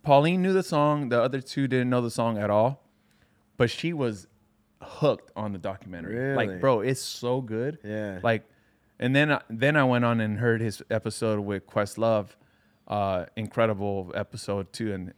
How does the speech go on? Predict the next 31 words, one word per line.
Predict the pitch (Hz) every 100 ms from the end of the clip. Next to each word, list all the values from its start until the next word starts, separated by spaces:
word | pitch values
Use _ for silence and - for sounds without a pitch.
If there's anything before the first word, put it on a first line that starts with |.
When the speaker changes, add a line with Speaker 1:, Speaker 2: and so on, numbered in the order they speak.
| -
Speaker 1:
he's | 123 131
just | 160 120
a |
good | 101 120
dude, | 87 117 101
man. | 101 104
Speaker 2:
Yeah. |
Speaker 1:
Like, | 101 90 - _ -
feel, | 139 -
you, | 117 -
you | 117
feel | 117 160 113
bad | 120 127
for | - 110
him. | 104
Speaker 2:
He | 101
Speaker 1:
Like, | 101
Speaker 2:
got | 135
screwed | - 143 131
by | 127
the | 139
industry, | 190 139 95
right? | 90 117 135 -
Speaker 1:
got | - 135
screwed | - 156 165
by | 180
a | 180
producer, | 151 123 214 - 123
pretty | 117 117
much. | 117 165 151
Speaker 2:
Ah. | 104 117 117 110 95 90